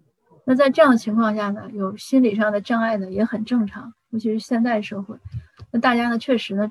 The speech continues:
我认为这是一条路，就不要压在心里。有的时候，要不然越压在心里呢，就是越，越，反而是就是越堵得慌嘛，就是像那个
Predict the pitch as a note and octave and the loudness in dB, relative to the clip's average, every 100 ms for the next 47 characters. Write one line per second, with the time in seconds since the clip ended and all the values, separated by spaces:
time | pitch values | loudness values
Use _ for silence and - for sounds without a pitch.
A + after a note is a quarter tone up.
0 | - G3+ G#3 G#3 G#3+ G#3 G3 G#3 - G#3 | -4 -4 -4 -2 -4 -4 -4 -4 -4 -6
1 | A3 B3+ _ _ - G3+ A3+ B3 A#3 A#3+ | -6 -12 _ _ -6 -2 2 4 4 0
2 | B3+ G#3 - A#3+ A3 - C4 _ _ _ | 0 0 0 0 0 -2 -14 _ _ _
3 | _ - A3 B3 B3 B3 A#3+ B3 A3 G#3 | _ -2 0 2 0 -2 -2 0 2 2
4 | A3+ B3 C#4 A3 G3+ G#3 G#3 - G3+ G#3 | 0 2 2 4 2 0 -4 -4 -4 -4
5 | G3 F#3+ B3+ C#4 B3+ B3+ - A3 G#3+ A3 | -8 -10 -14 -16 -14 -14 -6 -4 -4 -8
6 | B3 A#3+ A#3 G#3 A#3 G#3 - _ _ _ | -4 0 0 2 0 0 -4 _ _ _
7 | _ _ - G3 A3 A#3 G#3+ A#3 A#3 A#3+ | _ _ -4 -2 0 -2 -4 -4 -2 0
8 | C4 - F#3 G3 A3 A#3+ G#3 G#3 A3 A3 | 0 -2 -8 -2 0 2 0 -2 -2 -2
9 | B3 A3 G#3 G3 | 0 0 0 -4